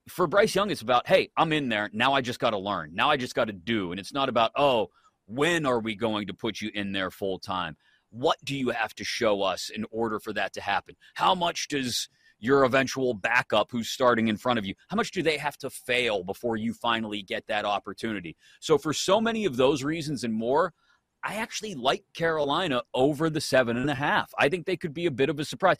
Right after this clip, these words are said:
And being in the weak division, too, I think does help. You know, being in the N F C South, um, I think th-, the more I think about the Saints, the more I think Derek Carr can help sort of wallpaper over some issues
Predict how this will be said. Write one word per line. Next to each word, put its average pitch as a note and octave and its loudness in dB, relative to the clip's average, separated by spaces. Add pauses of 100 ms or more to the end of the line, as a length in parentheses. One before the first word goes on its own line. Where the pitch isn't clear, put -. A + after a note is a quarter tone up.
(140)
And B3 0
being D#4 0
in E4 -4
the C4 -2
weak A3+ -4
division, D#3 -2
too, F#3+ 0
I B2+ 2
think C3 -4
does C3+ -2
help. C#3+ 2
You G#2 -6
know, B2+ 2
being D#3 -2
in G#3+ -4
the F3+ -4
N E3+ -2
F D#3 -2
C C3+ -6
South, C3+ 0 (420)
um, B2 4 (200)
I F#3+ 6
think A#3 -2 (320)
th-, C#3 -8 (240)
the F#3 0
more A#3+ 6
I G#3+ 8
think G3 -4
about D3 0
the B2 -6
Saints, - -2
the B2+ -2
more C3 2
I B2+ 4
think B2 -8
Derek B2 -2
Carr A#2+ 2
can G#2+ -10
help A#2+ 0
sort A#2+ -2
of F#2+ -6 (260)
wallpaper A#2 2
over G#2+ -2
some G2+ -10
issues A2+ -4